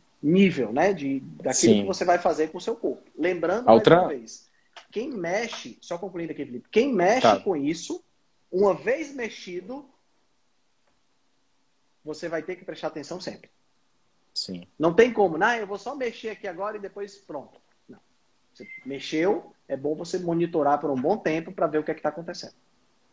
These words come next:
Speaker 2: É verdade. E um ponto importante, inclusive o doutor Rodolfo da Paraíba, que eu falei,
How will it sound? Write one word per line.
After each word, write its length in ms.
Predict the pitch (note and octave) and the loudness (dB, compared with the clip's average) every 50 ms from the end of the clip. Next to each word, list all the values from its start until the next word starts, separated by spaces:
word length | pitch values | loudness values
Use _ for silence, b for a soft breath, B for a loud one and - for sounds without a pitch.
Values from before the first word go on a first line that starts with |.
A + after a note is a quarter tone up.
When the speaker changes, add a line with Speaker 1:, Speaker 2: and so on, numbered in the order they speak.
| _ _ _ _ _ _ _ | _ _ _ _ _ _ _
Speaker 2:
É 60 | - | 0
verdade. 420 | F2+ G#2 A2+ A2+ G2 F#2 F#2+ G2 A#2+ - _ b b b b b b b b b b b b b - | 2 2 2 4 2 0 0 -2 -4 -8 _ b b b b b b b b b b b b b 0
E 440 | - A2 A2+ A#2 A#2+ B2+ C3+ C3+ B2+ | 4 8 10 12 12 12 12 10 8
um 180 | B2+ C3+ C#3 | 6 4 6
ponto 260 | B2+ - C#3 C#3 - | 8 8 8 8 8
importante, 760 | E3 D#3+ - E3 D3+ C#3+ C#3+ - A#2 B2 D#3 F#3 - - - - | 6 8 8 8 8 8 8 6 6 8 8 6 2 -2 -6 -4
inclusive 380 | - C#3+ - G3 E3 D3+ F#3 F3+ | -4 4 8 8 8 8 6 6
o 40 | F#3 | 6
doutor 240 | G3 F#3+ - F#3+ F3 | 6 6 6 6 6
Rodolfo 340 | E3+ D3 A#2+ A#2+ C3+ C3+ | 6 8 8 8 6 8
da 100 | - C3+ | 6 6
Paraíba, 420 | A#2 - B2+ A#2 A2 G#2 A2+ C3 B2 | 8 8 8 8 8 6 4 2 0
que 100 | - A#2+ | 0 -2
eu 40 | A2 | -2
falei, 460 | - - G#2 G2 G2+ C3 D#3 D#3 | -2 -2 0 0 2 2 0 -2